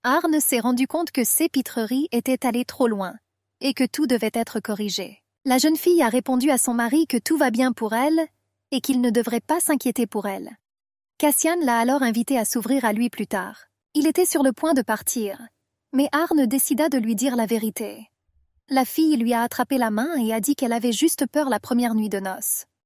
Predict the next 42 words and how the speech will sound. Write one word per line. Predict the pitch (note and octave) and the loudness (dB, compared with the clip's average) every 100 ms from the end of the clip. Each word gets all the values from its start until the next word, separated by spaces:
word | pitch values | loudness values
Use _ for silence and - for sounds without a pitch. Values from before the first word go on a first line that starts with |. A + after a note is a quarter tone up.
| - | -2
Cassian | D#4+ D#4+ - F4 | 0 2 0 0
sourit | - C#4+ C4 C#4+ D#4+ | 2 2 2 2 2
et | - A#3+ | 0 2
dit | B3 | 2
qu'il | D4+ B3+ | 2 2
ne | A3+ | 2
savait | G#3+ A#3 G#3+ | 2 0 0
pas | G#3 D4+ | 0 0
que | E4+ C4+ | 0 0
sa | A#3+ | 0
femme | G#3 D4+ D#4 | -2 0 0
était | B3+ B3 | 0 0
si | - C#4 | 0 2
mignonne. | B3+ A#3 G#3 G3 G#3+ - _ _ _ _ | 4 2 0 -4 -12 -18 _ _ _ _
Il | - C#4 | 0 2
a | D4+ | 2
promis | - D4+ D#4 | 0 2 4
de | C#4 | 4
ne | A#3 | 2
pas | B3 D#4+ | 2 2
la | C#4+ | 0
toucher | B3+ - C#4+ | 0 -2 -2
jusqu'à | C#4+ A#3+ - A#3 | -2 -2 -2 -2
ce | - E4 E4+ | 2 2 2
qu'elle | C4+ A#3 | 0 0
le | G#3+ | 0
veuille. | G3 G3 - G#3+ A3 _ _ | 0 0 -2 -8 -14 _ _
Arne | D4 D#4+ D#4 | 0 4 4
n'arrivait | C4+ C4 C4 C4 | 4 4 2 2
pas | D4+ D4+ | 2 2
à | B3 | 0
y | A3 | -2
croire | - B3+ C#4 D4 - | -4 -2 0 -2 -2
et | A#3 | -2
Cassian | C4+ B3+ D#4 E4+ | 0 0 0 0
a | G#3+ | 0
dit | G#3 D#4 | 0 -2
que | B3+ | -2
ce | G#3+ - | -2 -2
serait | - D4 E4+ | 0 0 0
leur | D#4+ - | 0 0
secret. | C4 - A3 F3 | -2 -4 -8 -8